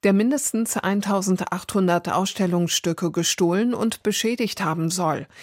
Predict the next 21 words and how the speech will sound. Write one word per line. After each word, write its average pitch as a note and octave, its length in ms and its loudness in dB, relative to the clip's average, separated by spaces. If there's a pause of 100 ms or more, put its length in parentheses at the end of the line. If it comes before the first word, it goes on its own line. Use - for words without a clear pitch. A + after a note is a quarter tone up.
(420)
Wie F#3+ 120 2
die E3 120 0
B E3+ 120 2
B E3+ 140 0
C G#3+ 260 0
berichtet, G#3+ 680 0
soll F#3+ 280 4
der E3+ 360 2
High G3+ 200 0
Court A3+ 520 0
nun G3+ 240 6
die F#3+ 240 2
Offenlegung F3+ 840 4
von E3 340 0
eBay- F#3+ 480 0
und E3+ 280 0
PayPal-Konten F3 1000 0
des E3+ 220 0
ehemaligen E3 640 2
Kurators D#3+ 680 0
anordnen. D#3 840 -2